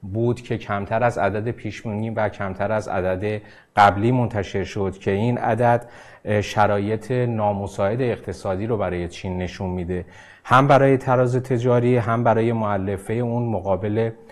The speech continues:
دلار امریکا این عدد، اه، پایین‌تر از انتظارات بود و خب می‌بینیم که شرایط یوان چین به این صورت در حال نزول هست.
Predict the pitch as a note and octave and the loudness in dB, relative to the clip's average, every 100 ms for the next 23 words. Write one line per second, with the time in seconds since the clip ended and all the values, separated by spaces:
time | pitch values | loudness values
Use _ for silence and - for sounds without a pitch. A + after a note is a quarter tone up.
0 | - _ A2 G2+ G2+ G#2 A2 A2+ - G#2+ | -20 _ 0 4 4 4 2 0 -4 -2
1 | G2+ F#2+ F#2 - A2 A2+ - G2+ G2 G#2 | -2 0 -4 0 0 0 -2 -2 0 0
2 | G#2+ - - - - G2+ G2 F#2+ - A#2 | 0 -6 -20 -20 -14 -4 -2 -2 -2 2
3 | G#2+ G2+ A2 A#2 G2+ G2 D#2+ F#2+ F#2 F2+ | 2 2 2 2 2 -2 -4 -4 -2 -2
4 | F2+ - G2 F#2+ - _ - G#2 - G#2 | -2 -6 -8 -10 -10 _ -4 -2 0 -4
5 | G#2+ G#2+ A2+ A2 A2 - F#2+ F#2+ F#2+ G2+ | -4 -4 -4 -4 -4 -2 0 0 -2 -2
6 | F#2+ F2+ F#2+ G2 A#2 A2 - A2+ A2+ - | -4 -2 -4 -2 -4 -6 -6 -6 -6 -10
7 | - - - G2+ G2+ G#2 - G#2 G#2+ G#2+ | -20 -20 -10 -2 0 0 -2 -2 2 2
8 | G2+ F2+ E2 G2 G#2+ G#2+ G#2 - - F#2 | 2 0 0 -2 0 -4 -6 -20 -10 -4
9 | F#2 F2 F2+ F2 - - - - | -2 -2 -2 -6 -8 -18 -20 -20